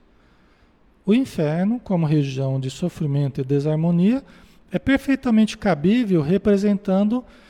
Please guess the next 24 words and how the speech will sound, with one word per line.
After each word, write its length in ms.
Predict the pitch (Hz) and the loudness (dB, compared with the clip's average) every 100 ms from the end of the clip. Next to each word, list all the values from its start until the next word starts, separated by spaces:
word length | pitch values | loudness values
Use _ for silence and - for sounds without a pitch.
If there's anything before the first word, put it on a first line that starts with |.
| _ - | _ -2
um 80 | 226 | 0
estabelecimento 920 | 233 - 208 214 208 - 214 233 214 | 0 0 0 2 0 2 0 2 0
justo 440 | 175 240 302 - | 0 2 2 0
de 160 | 220 220 | 0 0
filtragem 1160 | - 269 294 285 214 226 247 208 160 147 139 151 | 0 2 2 2 -2 0 2 0 0 0 -2 -6
do 200 | 151 160 | 0 0
espírito 800 | 143 - 160 135 123 - - - _ _ _ - | 0 -8 -6 -6 -8 -14 -20 -20 _ _ _ -10
a 80 | 151 | -10
caminho 480 | - 180 160 165 165 | -2 -2 0 0 0
da 140 | 160 | 0
vida 260 | 147 147 143 | -2 -2 -4
superior." 680 | - 151 143 135 127 127 117 _ _ _ _ _ _ _ | -6 -6 -6 -4 -6 -8 -14 _ _ _ _ _ _ _
Tá? 300 | - 147 208 226 - _ _ - - _ 185 | -10 -4 -4 -6 -18 _ _ -20 -20 _ -8
Então, 460 | - 220 254 240 | -2 0 2 0
é 100 | 196 | 0
interessante 540 | 190 208 208 - 190 180 | 0 0 0 0 -4 -4
esse 100 | - | -6
conceito, 680 | 175 156 - 147 139 - | -6 -6 -4 -4 -4 -6
né? 260 | 147 170 165 | -6 -4 -6
Que 120 | - | -6
a 60 | 160 | -6
escuridão, 840 | 151 - 185 180 160 170 196 220 | -6 -6 -4 -2 -2 -2 -2 -2
ela 240 | 208 214 | -2 -2
é, 320 | 208 202 214 | -2 0 -2